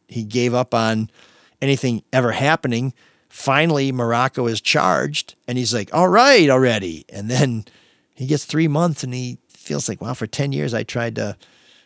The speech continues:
do what I could to help get Tony Morocco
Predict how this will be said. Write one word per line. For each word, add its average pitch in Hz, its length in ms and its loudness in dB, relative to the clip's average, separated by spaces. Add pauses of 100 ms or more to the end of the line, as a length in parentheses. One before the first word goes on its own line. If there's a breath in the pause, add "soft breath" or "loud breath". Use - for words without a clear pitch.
(120 soft breath)
do 139 100 0
what 131 100 2
I 117 120 0
could 139 200 2
to 107 60 -4
help 113 240 -4 (200)
get 127 200 -4
Tony 127 220 0
Morocco 110 720 -2